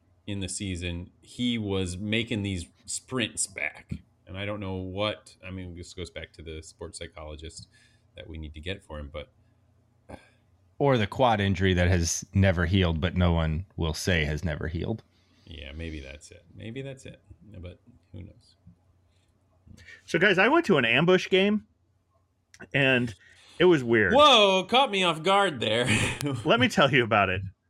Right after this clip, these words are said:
Speaker 3: So I walk in, it's at the Family Arena. I went with Drew. Uh, the Family Arena is this shitty arena in Saint Charles here in the Saint Louis area. We walk in,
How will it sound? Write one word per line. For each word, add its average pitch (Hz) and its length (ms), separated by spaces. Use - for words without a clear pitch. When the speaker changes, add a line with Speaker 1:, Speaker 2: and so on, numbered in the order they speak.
Speaker 3:
So 151 340
I 143 140
walk 165 300
in, 127 120
it's 120 160
at 120 80
the 127 60
Family 135 380
Arena. 110 360
I 110 40
went 139 200
with 131 200
Drew. 107 540
Uh, 117 340
the 113 80
Family 185 320
Arena 156 300
is 139 120
this 123 160
shitty 131 320
arena 117 240
in 107 120
Saint 104 240
Charles 104 360
here 101 260
in 95 340
the 101 260
Saint 104 260
Louis 101 180
area. 104 380
We 147 120
walk 196 300
in, 170 240